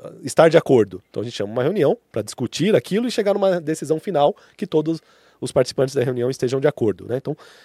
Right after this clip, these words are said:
esse é o segundo propósito que uma reunião pode ter, né? Tomar uma deci-, de-, uma decisão coletiva,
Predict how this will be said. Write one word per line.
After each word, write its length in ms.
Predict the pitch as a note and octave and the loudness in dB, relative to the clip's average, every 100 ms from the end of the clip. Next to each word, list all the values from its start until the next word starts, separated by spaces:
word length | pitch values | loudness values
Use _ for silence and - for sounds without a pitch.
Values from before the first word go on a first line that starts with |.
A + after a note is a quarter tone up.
| _ - | _ -6
esse 200 | A2+ B2+ | 0 2
é 20 | |
o 40 | |
segundo 280 | C#3 C3+ G#3 | 4 2 2
propósito 480 | F#3 C#3 C3+ G3+ - | 2 2 4 4 2
que 60 | A#2+ | -6
uma 100 | A#2 | -4
reunião 220 | A#2 A2 | -2 -2
pode 220 | G#2+ G#2 | -4 -4
ter, 180 | D3 E3 _ - | -2 -2 _ -10
né? 160 | A2 - - | -10 -10 -10
Tomar 300 | G#2 A2 C3 | -6 -2 -2
uma 120 | A2 | -2
deci-, 260 | G#2+ - - | -4 -6 -12
de-, 260 | G2+ G2+ - E2+ | -10 -8 -8 -12
uma 160 | G2+ G2 | -12 -8
decisão 300 | G#2 - G2+ | -8 -8 -6
coletiva, 460 | C#3+ F3+ F3 A3 | -2 -2 -2 -2